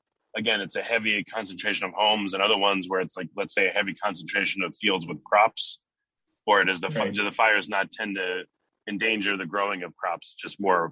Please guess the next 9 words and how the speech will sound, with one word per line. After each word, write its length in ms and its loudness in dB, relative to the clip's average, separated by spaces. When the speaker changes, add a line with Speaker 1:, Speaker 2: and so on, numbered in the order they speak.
Speaker 1:
people's 240 -4
homes? 360 -4
Speaker 2:
Yeah, 320 4
no, 300 4
I 40 4
mean, 220 4
the, 200 0
the 360 -4
fire, 480 4